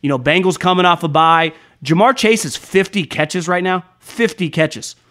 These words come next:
They played six games. <laughs> So, I mean, do, do the math. Like, he's, he's on pace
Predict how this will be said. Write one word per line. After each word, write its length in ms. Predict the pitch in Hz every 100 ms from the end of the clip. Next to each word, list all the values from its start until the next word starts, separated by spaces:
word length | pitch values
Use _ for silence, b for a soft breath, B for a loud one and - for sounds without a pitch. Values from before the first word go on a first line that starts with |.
| _ _ _ _ _ -
They 100 | 170
played 220 | 180 226
six 400 | - - 220 -
games. 420 | 170 147 - - -
<laughs> 40 | _ -
So, 360 | - 208 143
I 100 | 147 -
mean, 160 | 151 - B B
do, 140 | - 180
do 240 | 156 240
the 60 | 220
math. 340 | 190 131 -
Like, 140 | 120 180
he's, 160 | 208
he's 240 | 190 190 208
on 160 | 190
pace 400 | 190 190 165 -